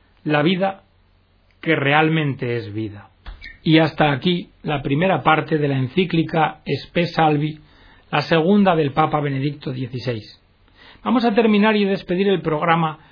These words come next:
con Tarcisio Bertone y las palabras con las que el cardenal terminaba su saludo a Benedicto dieciséis el día del miércoles de ceniza.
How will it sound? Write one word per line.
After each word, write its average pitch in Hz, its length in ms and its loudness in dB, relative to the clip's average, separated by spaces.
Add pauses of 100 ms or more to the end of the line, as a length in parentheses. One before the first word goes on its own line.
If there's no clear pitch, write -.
(140)
con 160 200 0
Tarcisio 170 500 0
Bertone 156 600 -4 (220)
y 160 100 -4
las 165 180 -2
palabras 214 480 0
con 185 200 -2
las 170 220 0
que 165 220 0
el 156 180 -4
cardenal 165 540 0
terminaba 175 480 0
su 170 120 -8
saludo 160 560 0 (320)
a 156 120 -4
Benedicto 175 480 0
dieciséis 147 720 -4 (280)
el 151 160 -2
día 175 200 0
del 156 200 0
miércoles 151 500 -2
de 131 100 -6
ceniza. 127 540 -4